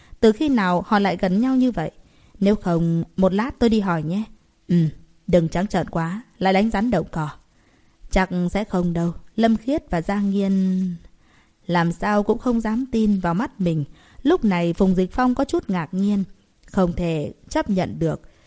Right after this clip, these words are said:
Suy cho cùng, mối quan hệ giữa con người với nhau rất vi diệu. Giống như kẻ thù của kẻ thù là bạn, làm sao người thân cận với anh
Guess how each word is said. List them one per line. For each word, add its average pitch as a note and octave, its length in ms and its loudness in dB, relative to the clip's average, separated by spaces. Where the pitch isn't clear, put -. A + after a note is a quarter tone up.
Suy C#4+ 220 2
cho C#4+ 160 -2
cùng, F3 380 2
mối A3 200 2
quan C#4+ 200 0
hệ F#3+ 260 2
giữa G3+ 320 -2
con C#4 180 0
người E3+ 220 2
với G#3 160 -2
nhau G#3+ 300 -2
rất C4 240 -4
vi G#3 160 2
diệu. D#3+ 260 -4
Giống G3 260 2
như G3+ 160 6
kẻ F#3 220 0
thù F#3 240 4
của F3+ 140 2
kẻ F3 180 -2
thù F3+ 180 0
là F3 160 2
bạn, E3 220 -4
làm A#3 260 2
sao D#4 220 -2
người G3+ 180 2
thân C4 220 -4
cận F3+ 220 -4
với B3 240 -2
anh A3+ 260 -2